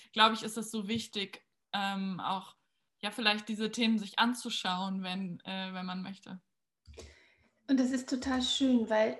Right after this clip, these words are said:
Speaker 2: ich glaube, dass viele Menschen einfach, die eben eine be-, gewisse Sensitivität bei sich festgestellt haben, häufig das erlebt haben, was du beschrieben hast, auch in der Jugend,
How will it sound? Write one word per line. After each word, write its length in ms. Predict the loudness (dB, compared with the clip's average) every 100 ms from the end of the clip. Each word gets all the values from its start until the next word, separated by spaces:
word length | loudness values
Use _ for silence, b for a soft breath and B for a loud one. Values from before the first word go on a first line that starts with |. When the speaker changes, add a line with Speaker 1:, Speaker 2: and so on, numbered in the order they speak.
| -10 -10
Speaker 2:
ich 240 | -10 -8
glaube, 300 | -2 0 2
dass 340 | 2 2 0 -12
viele 340 | 2 6 8
Menschen 540 | 8 8 8 4 0 0
einfach, 460 | 2 2 2 -2 -4 _ -6
die 460 | -4 -2 -2 -4 -6 -10
eben 360 | 0 4 4
eine 200 | 6 4
be-, 260 | 4 2 4
gewisse 400 | 2 2 4 4
Sensitivität 1040 | 8 8 6 2 4 4 4 0 0 -2
bei 140 | -4 -2
sich 200 | -2 -2
festgestellt 640 | -4 -4 -4 -2 2 2 4
haben, 280 | 6 6
häufig 560 | 6 4 4 0 0 -6 _ _ -16 -16 -12
das 220 | -2 0 2
erlebt 340 | 4 4 4
haben, 140 | 0 0
was 140 | -2
du 100 | -2
beschrieben 480 | -2 -4 -4 -2 0
hast, 200 | -2 -6 -6
auch 180 | -6 B B B B B -4
in 120 | 0
der 100 | 4
Jugend, 600 | 6 6 4 4 4 0